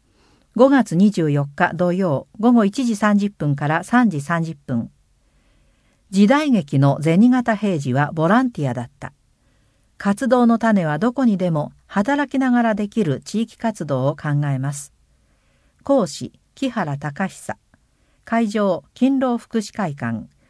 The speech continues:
桃井四の三の二。定員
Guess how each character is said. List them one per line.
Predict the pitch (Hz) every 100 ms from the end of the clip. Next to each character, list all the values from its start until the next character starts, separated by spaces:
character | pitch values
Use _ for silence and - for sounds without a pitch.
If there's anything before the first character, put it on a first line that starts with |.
| _ -
桃 | 240 220 156
井 | 131 208
四 | 240 190
の | 139
三 | 131 175 170 165
の | 160
二。 | 165 - _ _ _ _ _
定 | - 247 233
員 | 214 196 -